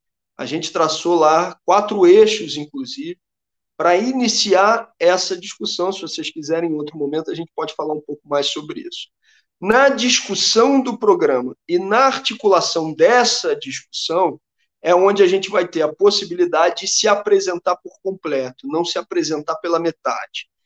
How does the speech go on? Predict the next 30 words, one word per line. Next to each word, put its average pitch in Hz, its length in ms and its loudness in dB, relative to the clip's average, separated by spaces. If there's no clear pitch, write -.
Dizer 190 680 6
o 247 160 2
que 202 180 -4
que 170 120 -14
estamos 156 460 -8
propondo 175 540 -8
e 214 80 -14
por - 280 -14
que 226 260 4
estamos 156 400 -4
propondo 170 560 -4
e 175 40 -10
com 214 260 -4
quem 233 360 2
queremos 185 460 2
construir. - 640 -8
E - 40 0
a - 100 0
terceira 269 540 2
tarefa 175 720 2
da 139 160 -4
pré-candidatura 180 1120 -2
é 202 100 8
não 233 380 6
virar 202 340 4
as - 160 2
costas - 920 -2
pra 202 220 8
esse 254 320 4
sentimento 208 1120 -4